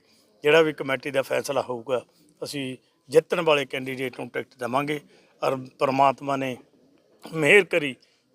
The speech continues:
ਅਸੀਂ ਜਿਹੜੀ ਬਲਾਕ ਸਮਿਤੀ ਹੈਗੀ ਆ, ਸ਼੍ਰੋਮਣੀ ਅਕਾਲੀ ਦਲ ਦੀ ਬਣਾਵਾਂਗੇ।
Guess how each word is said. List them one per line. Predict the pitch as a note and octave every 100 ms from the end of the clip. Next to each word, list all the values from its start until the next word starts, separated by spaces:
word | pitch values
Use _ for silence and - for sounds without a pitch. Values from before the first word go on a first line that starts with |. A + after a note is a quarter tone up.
| F3
ਅਸੀਂ | C#3+ F3+
ਜਿਹੜੀ | D#3 D3+
ਬਲਾਕ | C#3 C#3 C3+
ਸਮਿਤੀ | - B2+ B2+ C#3+ B2+
ਹੈਗੀ | C3 C#3+
ਆ, | F3 - _ _
ਸ਼੍ਰੋਮਣੀ | - C#3 C3+ C3+
ਅਕਾਲੀ | C3 C3 B2+
ਦਲ | A#2 A2
ਦੀ | A2
ਬਣਾਵਾਂਗੇ। | A2 G2 - _